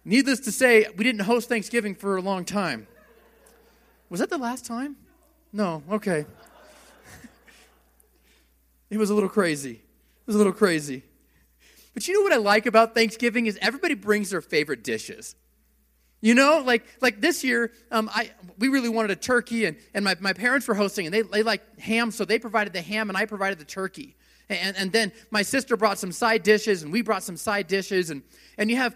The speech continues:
a handful of people showing up at this one house, but everybody's bringing all these dishes of food,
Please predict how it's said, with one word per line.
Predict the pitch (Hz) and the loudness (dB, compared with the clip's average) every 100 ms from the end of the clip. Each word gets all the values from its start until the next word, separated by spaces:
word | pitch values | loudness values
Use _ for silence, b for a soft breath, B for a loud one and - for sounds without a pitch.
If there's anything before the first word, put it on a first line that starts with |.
| B | B
a | 214 | -4
handful | 208 285 294 | -2 -2 2
of | 247 | 4
people | 226 247 208 | 4 0 -2
showing | - 247 240 | 0 0 0
up | 214 | -2
at | |
this | 202 180 | -6 -4
one | 226 | -2
house, | 220 240 | -2 -2
but | 233 - | -4 -6
everybody's | 220 240 220 | -4 -4 -4
bringing | 190 214 196 | 2 2 2
all | 196 | -2
these | 202 156 | -4 2
dishes | 214 214 226 180 | 4 6 2 -2
of | 151 | -6
food, | - 208 190 143 | -4 0 0 0